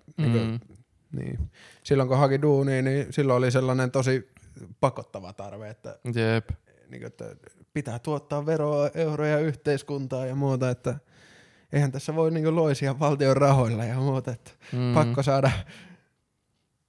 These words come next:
Speaker 2: herrojen taskuun fyrkkaa, niin sitten,
Speaker 1: Jep.
Speaker 2: sitten oli pakko niinku grindaa kovasti, mutta ja sitten töissä, jos haluaa edetä, ne on ollut mulla aika paljon, että töissä
Speaker 1: Mm.
Speaker 2: on grindannut, mutta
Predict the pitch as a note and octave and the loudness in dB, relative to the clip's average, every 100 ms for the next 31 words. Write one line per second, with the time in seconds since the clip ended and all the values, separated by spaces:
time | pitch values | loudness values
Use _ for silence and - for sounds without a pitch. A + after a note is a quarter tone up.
0 | _ - D#3+ C#3 B2+ A#2+ C#3 C#3+ - A2+ | _ -2 0 4 2 4 4 2 2 -2
1 | A2+ - C3 G#2 _ C#2+ - - - F2 | -2 -2 -2 -4 _ -12 -10 -14 -14 -16
2 | - - - _ _ _ _ _ B2 A#2 | -18 -20 -20 _ _ _ _ _ -2 2
3 | A#2 A#2 - - C#3 B2 A2+ A#2 A#2+ A#2 | 2 2 -2 -4 -4 -2 -2 -2 -4 -6
4 | A2 A2 A2 A#2+ A2+ G#2 F2 - A2+ G#2 | -8 -8 -8 -6 -6 -6 -8 -8 -6 -6
5 | - - G2+ - - _ _ _ _ - | -8 -10 -12 -14 -20 _ _ _ _ 2
6 | B2+ B2 B2+ B2 - D3 C3 B2 - B2+ | 2 4 2 0 2 8 8 8 4 0
7 | A#2+ A#2+ A#2+ A#2 A#2+ A#2+ A#2+ A#2 A2 - | 0 0 2 2 2 0 -2 -4 -8 -6
8 | C3 B2+ A#2+ A#2+ A#2+ A#2+ A#2 A#2+ A#2+ B2 | 2 4 4 2 -2 -4 -4 -6 -8 -8
9 | A#2 A#2+ A2+ - - _ - B2 A#2+ A#2 | -8 -8 -10 -14 -20 _ -6 -2 0 -2
10 | A#2 A#2 A#2+ B2 A#2 A#2 C3 C3 C3 - | -2 -4 -4 -2 -2 -4 -4 -4 -6 -10